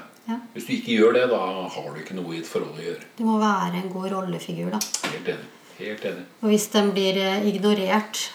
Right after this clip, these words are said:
Speaker 1: av, eh, av den ene partneren, altså den som kommer inn i forholdet,
Speaker 2: Ja.
Speaker 1: så vil jo det,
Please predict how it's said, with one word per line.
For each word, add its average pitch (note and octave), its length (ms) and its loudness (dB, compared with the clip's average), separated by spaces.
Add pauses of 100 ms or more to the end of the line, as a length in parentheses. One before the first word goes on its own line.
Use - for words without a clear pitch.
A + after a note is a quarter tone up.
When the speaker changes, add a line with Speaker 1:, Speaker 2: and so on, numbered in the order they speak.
(100)
Speaker 1:
av, F#3 420 2
eh, F#3 840 0
av F3 180 0
den G3+ 100 0
ene F3 280 2
partneren, G3 500 0
altså G#3 260 0
den F3+ 220 2
som F3+ 220 -4
kommer F3 260 0
inn E3+ 300 -4
i F3 80 0
forholdet, F#3 420 -2
Speaker 2:
Ja. - 60 -6
Speaker 1:
så - 440 -2
vil F#3 220 -2
jo G3 160 0
det, F3+ 920 -2